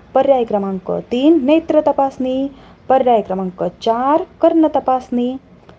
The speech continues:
चला तर मुलांनो, पाहूया या प्रश्नाचे उत्तर.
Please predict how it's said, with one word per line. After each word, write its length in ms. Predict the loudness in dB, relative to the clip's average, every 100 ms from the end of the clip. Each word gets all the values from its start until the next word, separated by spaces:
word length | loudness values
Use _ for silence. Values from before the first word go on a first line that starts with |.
| _ _
चला 200 | 0 0
तर 200 | 0 -2
मुलांनो, 600 | -4 -4 -4 -4 -4 -2
पाहूया 720 | -2 -4 -6 -4 -2 -2 -2 -4 -2
या 120 | -4
प्रश्नाचे 840 | -4 -8 -8 -10 -8 -4 -2 -4 -10 _ _
उत्तर. 400 | -12 -6 -2 -2